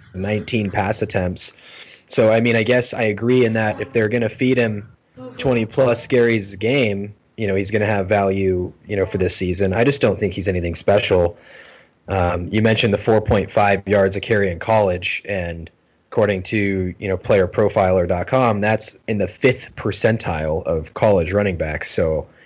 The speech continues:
I mean, that, you know, that doesn't scream anything special there. And if you, I know you,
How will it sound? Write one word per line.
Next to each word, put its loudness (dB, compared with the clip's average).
I -14
mean, 0
that, 0
you -2
know, 0
that 2
doesn't 0
scream 0
anything 0
special -2
there. 2
And -8
if 0
you, 4
I 4
know 2
you, -2